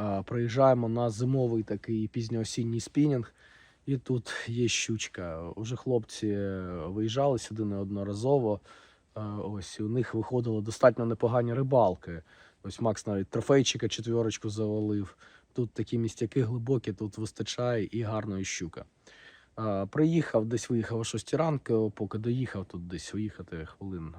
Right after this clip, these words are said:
близько сорока. Поки доїхав, швиденько накачав човна, швиденько зібрав свої снасті, спінінги. Е, ось, і ось зараз початок восьмої, вже, в принципі, так,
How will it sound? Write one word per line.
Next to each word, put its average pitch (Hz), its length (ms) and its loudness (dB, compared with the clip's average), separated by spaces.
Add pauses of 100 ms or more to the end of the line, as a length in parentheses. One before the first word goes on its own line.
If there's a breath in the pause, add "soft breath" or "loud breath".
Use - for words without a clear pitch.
близько 101 320 -8
сорока. 95 460 -6 (460 soft breath)
Поки 127 200 -2
доїхав, 143 400 6
швиденько 113 460 0
накачав 110 1000 2
човна, 135 640 4 (200 loud breath)
швиденько 110 1000 -2
зібрав 113 560 2
свої 104 260 -4
снасті, 139 500 2
спінінги. 113 640 0 (720 soft breath)
Е, 104 240 0
ось, 110 380 0
і 147 100 6
ось 123 440 2
зараз 117 340 4
початок 117 500 -2
восьмої, 139 400 4
вже, 107 200 -4
в 95 60 -4
принципі, 113 460 -6
так, 95 240 0